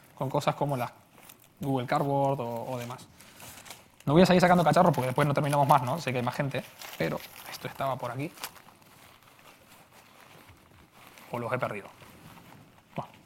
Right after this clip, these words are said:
no lo encuentro. Si alguno tiene un imán por ahí, ¿no andáis con imanes? Y con sensores y, oh,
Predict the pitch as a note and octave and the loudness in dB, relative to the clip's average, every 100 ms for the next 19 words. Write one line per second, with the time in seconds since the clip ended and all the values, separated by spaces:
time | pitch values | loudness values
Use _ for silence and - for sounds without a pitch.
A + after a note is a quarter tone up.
0 | - C3+ C3 B2 B2+ - - - - - | -10 -6 -4 -6 -8 -18 -20 -20 -20 -20
1 | - - - - D3+ E3 F3 E3+ E3+ F3 | -20 -20 -14 -4 0 2 2 2 2 4
2 | E3 F#3 D#4+ - - - - - - - | 2 2 -2 -12 -20 -20 -20 -18 -18 -18
3 | - - - - - - _ _ - _ | -18 -16 -14 -14 -18 -20 _ _ -20 _
4 | - - - F3+ A3 B3+ B3+ G#3+ C4+ A#3+ | -16 -12 0 2 4 4 4 2 2 -2
5 | - - - - D#3 E3 D#3+ D3 G3+ A#3 | -6 -16 -18 -10 -2 -2 0 0 0 2
6 | G#3+ F#3+ G#2+ - | -2 -4 -8 -12